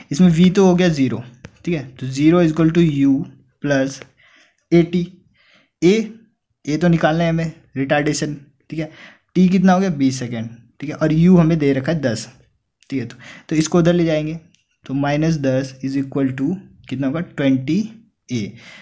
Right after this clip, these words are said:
इसको काटेंगे, तो ये आएगा ज़ीरो पॉइंट फ़ाइव, माइनस में आएगा। और माइनस में क्यों आ रहा है, क्योंकि ये रिटार्डेशन है। रिटार्डेशन क्या होता है, उल्टी साइड में लगता है, ठीक है, रिटार्डेशन उसी को बोलते हैं, मंदक, उल्टी साइड में जो लगता है त्वरण, उसी को रिटार्डेशन बोलते हैं। तो इसका आंसर हो गया ज़ीरो पॉइंट,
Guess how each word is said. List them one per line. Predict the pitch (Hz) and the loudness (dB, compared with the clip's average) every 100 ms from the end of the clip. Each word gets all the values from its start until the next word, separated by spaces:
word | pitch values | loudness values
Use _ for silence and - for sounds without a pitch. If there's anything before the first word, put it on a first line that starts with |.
| - 139 | -14 -10
इसको | 127 160 | -6 -2
काटेंगे, | 151 139 170 180 | -2 -2 -2 -4
तो | 180 - _ - | -6 -14 _ -8
ये | 131 | -4
आएगा | 151 160 | -2 -2
ज़ीरो | 135 147 151 | -2 -2 -2
पॉइंट | 147 151 165 | -2 -4 -4
फ़ाइव, | - 127 120 - - - | -4 -4 -4 -10 -14 -6
माइनस | 135 143 143 143 | -2 -2 -2 -4
में | 127 | -4
आएगा। | 110 113 - - - | -6 -10 -14 -20 -6
और | 151 | 0
माइनस | 156 165 180 185 | 2 4 4 4
में | 202 | 2
क्यों | 202 196 | 2 2
आ | 180 | 2
रहा | 196 | 2
है, | |
क्योंकि | 190 170 190 | -2 -2 0
ये | 175 | 2
रिटार्डेशन | 151 143 143 143 139 147 123 | 0 0 0 -2 -2 -2 -2
है। | - - _ _ _ - | -4 -16 _ _ _ -10
रिटार्डेशन | 139 151 160 170 185 | -2 0 2 0 0
क्या | 180 196 | 0 0
होता | 180 | -2
है, | - | -2
उल्टी | 165 156 170 | -2 0 0
साइड | 160 147 | 0 0
में | 143 | -2
लगता | 120 - 110 | -4 -8 -14
है, | 101 _ - | -14 _ -8
ठीक | 165 | -6
है, | 147 | -4
रिटार्डेशन | 139 147 143 143 151 | -2 -2 -2 -2 -4
उसी | 147 139 | -4 -4
को | 139 | -4
बोलते | 127 104 110 | -4 -4 -4
हैं, | 123 | -2
मंदक, | 123 120 110 - - - - | 0 -2 -4 -12 -20 -20 -4
उल्टी | 147 151 | -2 0
साइड | 156 147 | 0 0
में | 151 | 0
जो | 147 | -2
लगता | 139 131 151 | -2 -2 -2
है | 147 | -2
त्वरण, | 135 156 156 | 0 0 -2
उसी | 147 | -4
को | 147 | -4
रिटार्डेशन | 139 135 127 131 131 | -2 -2 -2 -2 -4
बोलते | 120 104 123 | -6 -6 -8
हैं। | 135 | -8
तो | |
इसका | - | -4
आंसर | 131 139 | -4 -2
हो | 131 | -4
गया | 143 156 | -4 -2
ज़ीरो | 135 131 | -2 -2
पॉइंट, | 135 185 | 0 -2